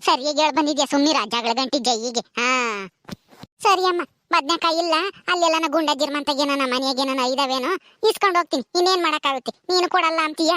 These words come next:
ಬಿಡು, ಇನ್ನೇನ್ ಮಾಡೋದು? ಏ, ಏನ್ ಮಾಡೋದು? ನಾನು ಒಂದ್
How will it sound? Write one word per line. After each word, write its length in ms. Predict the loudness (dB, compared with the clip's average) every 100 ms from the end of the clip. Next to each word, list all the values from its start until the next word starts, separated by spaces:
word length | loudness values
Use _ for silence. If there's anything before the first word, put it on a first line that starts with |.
| -2 _ _ -2
ಬಿಡು, 160 | 0 0 _ -4
ಇನ್ನೇನ್ 320 | 0 2 2
ಮಾಡೋದು? 480 | 2 -2 -4 -14 -16 -16 _ -20 -20 _ -2 2
ಏ, 300 | 2 4 4
ಏನ್ 100 | 4
ಮಾಡೋದು? 300 | 2 2 0
ನಾನು 240 | 0 0
ಒಂದ್ 120 | -2